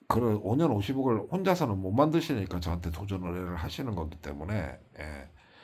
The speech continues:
제가 제시해드리는 대로 거의 쫓아오셔야 됩니다. 예. 본인 생각은 아예 지워버리십시오. 지워버리시고, 예. 본인 생각이 들어가면 다른 조건이 아무리 맞아도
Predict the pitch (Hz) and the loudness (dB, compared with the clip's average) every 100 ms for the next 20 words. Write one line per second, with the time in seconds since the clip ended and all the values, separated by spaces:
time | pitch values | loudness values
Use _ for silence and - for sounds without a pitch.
0 | - _ - 107 127 127 160 170 - - | -20 _ 0 4 6 8 10 10 8 0
1 | - - - _ - 104 107 120 139 131 | -18 -20 -20 _ 2 6 6 6 6 6
2 | 120 113 104 101 104 98 90 - - - | 2 0 2 2 0 -2 -6 -14 -20 -20
3 | _ 110 - 95 101 101 107 107 107 107 | _ -18 -2 0 2 2 4 4 4 4
4 | 110 120 139 135 127 - 92 95 92 - | 4 4 4 2 0 0 0 -2 -4 -6
5 | - 76 78 71 64 69 65 - - 71 | -4 -4 -6 -8 -10 -14 -18 -18 -16 -14
6 | 69 69 _ _ _ _ _ _ _ - | -16 -20 _ _ _ _ _ _ _ -20
7 | - _ _ _ - 127 151 139 135 131 | -20 _ _ _ -2 4 4 4 4 2
8 | 123 123 - - 110 110 - 107 87 71 | 2 -2 -4 -2 0 0 2 0 0 -4
9 | - - - - - 110 90 87 78 76 | -8 -14 -14 -16 -12 -6 -4 -4 -6 -6
10 | 90 87 80 - _ - - 73 73 - | -6 -6 -8 -16 _ -20 -14 -12 -12 -14
11 | - - - - - - - - _ - | -20 -20 -20 -20 -20 -20 -20 -20 _ 8
12 | 143 214 202 214 220 208 196 127 131 151 | 10 12 10 12 12 12 8 6 8 8
13 | 143 143 143 156 104 80 - 104 156 160 | 10 8 8 6 4 0 0 4 6 4
14 | 151 143 143 135 85 101 131 143 92 95 | 2 2 4 4 2 0 4 4 4 -2
15 | 92 113 135 - | 0 0 0 -4